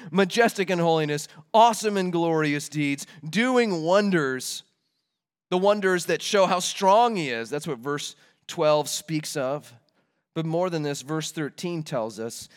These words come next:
it's a greatness shown not just in his power, but in his mercy. Look at verse thirteen. "You have led in your steadfast love the people whom you have redeemed.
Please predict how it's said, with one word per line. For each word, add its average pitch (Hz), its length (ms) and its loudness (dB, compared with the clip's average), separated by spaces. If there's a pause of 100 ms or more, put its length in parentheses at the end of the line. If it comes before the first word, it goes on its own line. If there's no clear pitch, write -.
(240)
it's 156 220 -4
a 113 260 -6 (1120)
greatness 151 640 -4
shown 156 500 -4
not 175 220 -4
just 156 240 -8
in 143 80 -8
his 127 180 -10
power, 113 600 -6 (680)
but 131 140 -8
in 120 100 -8
his 101 160 -14
mercy. 113 560 -16 (840)
Look 151 120 -12
at 143 60 -10
verse 120 200 -14
thirteen. 110 420 -18 (1900)
"You 180 180 -4
have 156 180 2
led 170 360 2
in 151 160 -4
your 139 80 -6
steadfast 156 760 -4
love 135 560 -2 (220)
the 127 200 -12
people 180 580 -8
whom 156 240 -8
you 143 160 -8
have 120 260 -8
redeemed. 110 680 -14